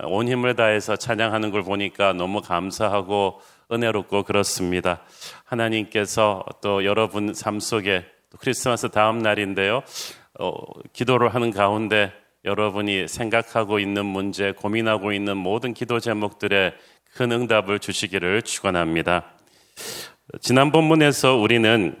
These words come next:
세상적으로 뛰어난 헬라 학문에 대한 뛰어난 그 지식과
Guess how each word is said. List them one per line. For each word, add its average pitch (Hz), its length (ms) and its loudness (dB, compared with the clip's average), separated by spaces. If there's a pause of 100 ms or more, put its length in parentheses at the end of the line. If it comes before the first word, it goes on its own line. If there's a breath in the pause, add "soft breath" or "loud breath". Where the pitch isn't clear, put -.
(120)
세상적으로 123 1000 2
뛰어난 143 420 6
헬라 131 400 6
학문에 117 500 0 (560)
대한 104 240 2
뛰어난 131 540 4
그 95 480 2
지식과 120 720 2